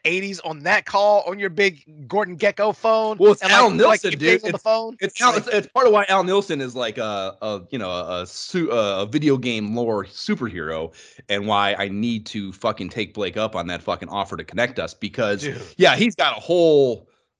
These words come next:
Speaker 2: it was a whole, like, relationship that he curated, and, you know, it's, it's a whole fucking thing. So, like, I, yeah, he's gotta have just stories that are fucking unreal about it. Yeah.
Speaker 1: I mean, come on, like, being able to, I mean,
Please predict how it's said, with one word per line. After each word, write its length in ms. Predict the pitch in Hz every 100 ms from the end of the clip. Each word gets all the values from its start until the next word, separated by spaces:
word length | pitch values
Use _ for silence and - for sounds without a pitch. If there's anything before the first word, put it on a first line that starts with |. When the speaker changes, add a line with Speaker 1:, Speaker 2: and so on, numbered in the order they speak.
| _ _ _ -
Speaker 2:
it 60 |
was 140 | 190 160
a 40 |
whole, 540 | 143 180 175 156 147
like, 120 | 131 107
relationship 760 | 110 120 127 131 117 - 104
that 120 | - 92
he 100 | 98
curated, 600 | - 110 92 87 85 80
and, 340 | 82 87 87
you 140 | 113 101
know, 100 | 92
it's, 220 | 98 -
it's 160 | -
a 60 | 95
whole 260 | 165 175 143
fucking 280 | 147 - 90
thing. 300 | - 101 78
So, 200 | 78 101
like, 260 | 92 85 82 _ _ -
I, 140 | 123 123 _
yeah, 200 | 120 -
he's 240 | 104 104
gotta 320 | - 90 76
have 420 | 76 73 69 _ -
just 200 | 73 -
stories 500 | 90 76 76 69 -
that 140 | 78 69
are 220 | 69 69
fucking 240 | 71 69 -
unreal 380 | 67 65 55 -
about 220 | - 60
it. 80 | 57
Yeah. 180 | 65 55 - _ _ _ _ _ _ _ _ _
Speaker 1:
I 60 | 123
mean, 340 | 120 107 95 98
come 260 | - 175 123
on, 280 | 117 113 104
like, 240 | 107 -
being 240 | 165 170
able 320 | 147 151 143 143
to, 360 | 139 120 107 95 _ _ _ _
I 40 | 135
mean, 160 | 110